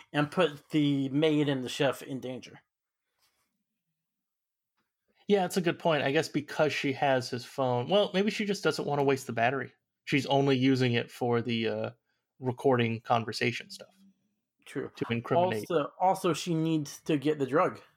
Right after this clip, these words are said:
Speaker 1: I forgot about that.
Speaker 2: Oh, yeah.
Speaker 1: Yeah.
Speaker 2: Okay, that makes sense.
Speaker 1: Okay. All right. Ready for the next section? 'Cause this one's really short.
Speaker 2: <laughs> Uh, I am, but first, uh, we need to do our ad break. So,
Speaker 1: Yes, we
Speaker 2: um, what was that?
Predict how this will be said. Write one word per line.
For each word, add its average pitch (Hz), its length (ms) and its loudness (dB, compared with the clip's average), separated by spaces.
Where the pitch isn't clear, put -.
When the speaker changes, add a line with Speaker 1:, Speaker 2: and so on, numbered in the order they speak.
Speaker 1:
I 127 60 -8
forgot 147 240 0
about 120 100 2
that. 113 180 -4
Speaker 2:
Oh, 190 140 -2
yeah. 214 340 -2
Speaker 1:
Yeah. - 180 -8
Speaker 2:
Okay, 139 300 0
that 135 160 2
makes - 180 -8
sense. - 240 -20
Speaker 1:
Okay. 135 160 -10
All 120 100 -4
right. - 80 -8
Ready 135 140 2
for 131 60 -2
the 135 60 2
next 131 100 0
section? 143 320 0
'Cause 127 100 -2
this 120 100 -10
one's 120 180 -2
really 120 200 -4
short. 123 280 -2
Speaker 2:
<laughs> - 40 0
Uh, 170 220 4
I 160 180 0
am, 208 320 4
but 165 140 -2
first, 202 600 -2
uh, 147 240 2
we 175 100 2
need 262 160 0
to - 80 -6
do 147 220 0
our 156 160 2
ad 190 180 0
break. - 260 -6
So, 190 280 0
Speaker 1:
Yes, 160 200 -4
we 165 60 0
Speaker 2:
um, 147 520 0
what 147 60 -6
was 135 80 -4
that? 208 100 -2